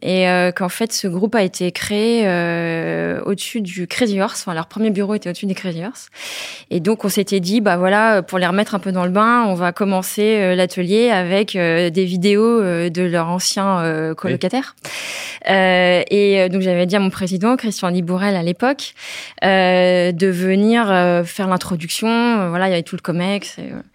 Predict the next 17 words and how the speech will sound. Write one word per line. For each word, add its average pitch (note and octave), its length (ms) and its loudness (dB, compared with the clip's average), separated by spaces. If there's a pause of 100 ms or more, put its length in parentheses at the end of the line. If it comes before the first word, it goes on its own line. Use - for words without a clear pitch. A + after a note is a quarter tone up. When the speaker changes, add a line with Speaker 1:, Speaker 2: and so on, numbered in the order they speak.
(440)
Speaker 1:
et F3 80 -2
donc, G3+ 240 -2
euh, F3+ 260 4
j'avais F3+ 220 2
bien A3 160 2
précisé G#3 400 0
à G3 80 2
son F#3+ 120 -4
assistante, F#3 540 -4
euh, E3+ 240 -2
de E3 100 -4
lui F3 140 0
expliquer F3+ 340 -8
un F3 80 -4
peu F3+ 100 -12
le F3 80 -10
contexte. - 540 -8